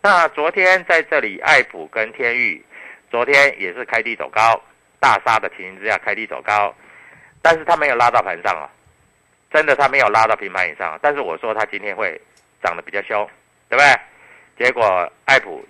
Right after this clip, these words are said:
今天涨了五块，天宇也涨了五块，是不是？我都讲在前面，都完全验证啊。那昨天在这里来说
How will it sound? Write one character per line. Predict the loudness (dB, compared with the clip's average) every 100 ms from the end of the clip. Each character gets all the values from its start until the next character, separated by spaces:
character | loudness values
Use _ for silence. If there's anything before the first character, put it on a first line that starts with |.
| -8
今 | -6
天 | -4
涨 | -6
了 | -8
五 | -10 -10
块， | -2 0 -2 _
天 | -8 -6
宇 |
也 | -6 -6
涨 | -8
了 |
五 | -12 -10
块， | -6 -6 -8 _ _ _ _ -8
是 |
不 | 0
是？ | 2 2 -2 _
我 | -8 -8 _ _
都 | -4
讲 | -2 -4
在 | -6
前 | -6 -6
面， | -6 -6 _ _ _ _ _ _ _ 0
都 | 2 2 0 -10
完 | -10
全 | -8 -4
验 | -4 -4
证 | -8 -8 _ _ _ _ _ _ _ _ 0
啊。 | 4 4 0 -10 -20 -18 -18 -2
那 | 4 6 6 4
昨 | 2 2
天 | 4 4
在 | 2 0
这 | 0
里 | -2
来 | 0 0
说 | 2 2